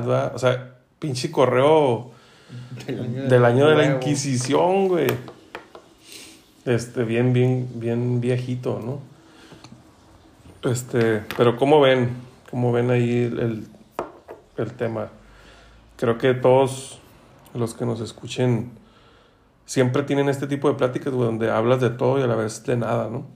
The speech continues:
Speaker 2: Es que así deben de ser los podcasts, güey, sin
Speaker 1: A ver, ese sonido, mira.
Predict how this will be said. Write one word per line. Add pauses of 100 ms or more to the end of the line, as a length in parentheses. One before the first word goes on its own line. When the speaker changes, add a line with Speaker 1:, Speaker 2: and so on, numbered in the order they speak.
(1600)
Speaker 2:
Es
que
así
deben
de
ser
los
podcasts,
güey,
sin (1600)
Speaker 1:
A
ver,
ese
sonido,
mira.